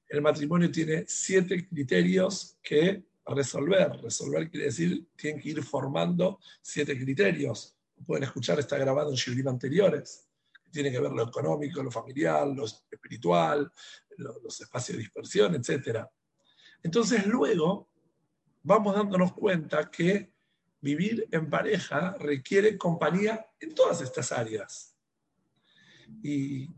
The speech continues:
de alguna forma, esa compañía absoluta, veinticuatro siete, los trescientos sesenta y cinco días del año,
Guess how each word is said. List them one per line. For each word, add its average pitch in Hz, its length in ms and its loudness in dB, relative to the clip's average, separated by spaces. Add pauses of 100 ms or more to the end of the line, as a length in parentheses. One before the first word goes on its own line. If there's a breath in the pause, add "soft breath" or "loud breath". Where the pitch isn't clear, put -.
(200)
de 139 120 -8
alguna 170 320 2
forma, 156 560 2
esa 143 260 -4
compañía 160 540 2
absoluta, 160 600 0
veinticuatro 170 680 2
siete, - 420 0
los 123 120 -8
trescientos 180 460 -4
sesenta 160 180 -8
y 127 40 -8
cinco 185 260 -2
días 185 200 4
del 196 140 2
año, 165 500 -2